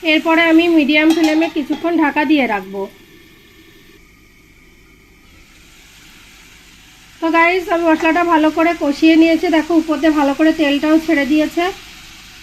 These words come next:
কারণ মশলাটা ভালো করে না কষালে কাঁচা গন্ধ লাগলে সেটা খেতে ভালো লাগবে না।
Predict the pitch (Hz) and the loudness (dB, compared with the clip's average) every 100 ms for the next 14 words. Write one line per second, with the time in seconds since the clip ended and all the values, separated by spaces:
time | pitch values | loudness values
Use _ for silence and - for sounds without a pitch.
0 | - 294 294 320 302 294 311 311 311 285 | -6 -2 2 2 2 0 0 0 2 0
1 | 285 311 302 277 285 285 285 294 311 320 | 0 0 0 0 -2 -4 -8 -4 -2 -2
2 | 320 269 302 285 262 262 277 311 320 277 | -4 -8 -6 -6 -4 -4 -2 -2 0 -2
3 | 277 330 330 311 320 311 277 302 302 269 | -2 -2 -2 -4 -4 -4 -2 -2 -2 -2
4 | 254 196 185 190 190 | -4 -8 -12 -12 -12